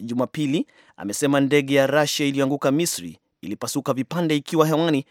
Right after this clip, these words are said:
siku moja baada ya ndege hiyo ya kampuni ya Metrojet kupoteza mawasiliano ya rada ikiwa kwenye anga ya peninsula ya Sinai ikiwa na abiria mia mbili ishirini na nne ndani yake.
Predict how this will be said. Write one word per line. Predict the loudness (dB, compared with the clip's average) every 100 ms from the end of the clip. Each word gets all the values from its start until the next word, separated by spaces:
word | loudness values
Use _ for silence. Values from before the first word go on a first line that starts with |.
| _ _
siku | -12 -4 0
moja | 0 4 6
baada | 6 6
ya | 4
ndege | 2 -2
hiyo | -4 0 0
ya | 2
kampuni | 0 -2 0 0 2
ya | 2
Metrojet | 0 -4 -8 -8 -12 -12
kupoteza | -8 -6 -2 -2 -2
mawasiliano | -2 -4 -4 -2 0 2
ya | 2
rada | 2 2 2 -2 _ _
ikiwa | -8 -2 0
kwenye | 0 -2 0
anga | 0 0 0
ya | -4
peninsula | -2 0 0 0 -2
ya | -2
Sinai | -2 -2 0 0
ikiwa | -4 -10 -12 -4 -2
na | 0 0
abiria | -2 0 0 0
mia | 0 -2
mbili | -2 -4 -4 -4
ishirini | -6 -6 -4 -2
na | 0
nne | 0 0
ndani | 0 -2 -2 -2
yake. | -4 -8 -12